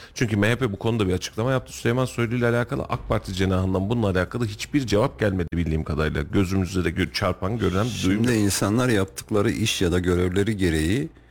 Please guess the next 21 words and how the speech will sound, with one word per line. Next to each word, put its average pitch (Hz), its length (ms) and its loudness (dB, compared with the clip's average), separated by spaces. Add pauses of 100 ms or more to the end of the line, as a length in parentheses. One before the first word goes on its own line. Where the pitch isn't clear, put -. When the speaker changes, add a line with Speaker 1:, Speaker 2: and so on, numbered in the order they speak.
(240)
Speaker 2:
e, 78 440 0
karşı - 300 -2
tarafla 92 420 0
çok - 240 -4 (160)
yakın, 95 480 0 (100)
e, 73 400 0
temaslarda 90 760 0
veya 120 320 2
tanışıklığı 117 580 -2
çok 110 200 -4
fazla 95 360 0
olabilir. 78 440 -2
Örnek 123 380 0
vereyim. 92 300 0 (640)
E, 92 60 2 (480)
emniyette, 131 840 0
e, 90 40 -8
hırsızlık 104 600 -2
masasında 113 460 -2
çalışan 90 500 -2
bir 87 200 -2